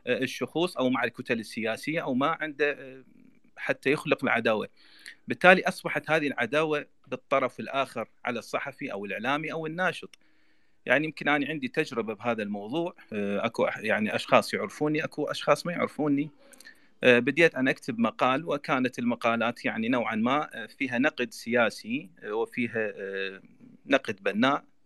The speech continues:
وفق الأمور اللي أنا أتبناها كمواطن عراقي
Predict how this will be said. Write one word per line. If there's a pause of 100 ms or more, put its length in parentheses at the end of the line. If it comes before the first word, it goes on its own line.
(120)
وفق
الأمور
اللي
أنا (520)
أتبناها (300)
كمواطن
عراقي